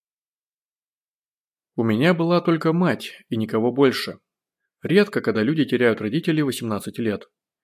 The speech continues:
Мне не повезло. После похорон матери разгул нечисти в моей квартире закончился. Они забрали ее и ушли.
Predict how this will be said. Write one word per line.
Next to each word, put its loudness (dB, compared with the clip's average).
Мне 0
не -6
повезло. -4
После -4
похорон -2
матери -2
разгул -2
нечисти -2
в 0
моей 0
квартире -4
закончился. -6
Они -2
забрали 2
ее 0
и 0
ушли. -2